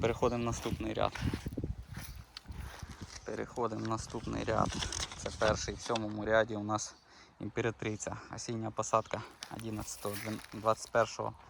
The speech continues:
дванадцятого, двадцять четвертого, навіть зимня. Також є якийсь там сигнал. Побачимо, що воно якісь такі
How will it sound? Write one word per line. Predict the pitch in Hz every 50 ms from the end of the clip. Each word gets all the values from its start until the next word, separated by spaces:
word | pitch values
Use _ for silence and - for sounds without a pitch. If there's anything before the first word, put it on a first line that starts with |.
| - - -
дванадцятого, | 117 110 110 117 117 - - - 104 104
двадцять | 104 107 107 -
четвертого, | - - 107 104 - - - -
навіть | 123 123 123 123 117 117
зимня. | 117 120 120 117 104 - 98 95 - - - - - - - - - - - - -
Також | - - - 127 120 - 139
є | 135
якийсь | 123 127 123 - 127 120 -
там | - 123 120 - - - - - - -
сигнал. | - - 127 120 127 151 165 175 170 143 - - - - - - - - - - - - -
Побачимо, | - 117 117 117 113 110 - - 113 110 - - - - - - - - - - - -
що | - 120
воно | 113 117 117 113
якісь | 110 - - 117 -
такі | - 120 110 - 117 117 117 117 113 110 110 107 107 107 104 107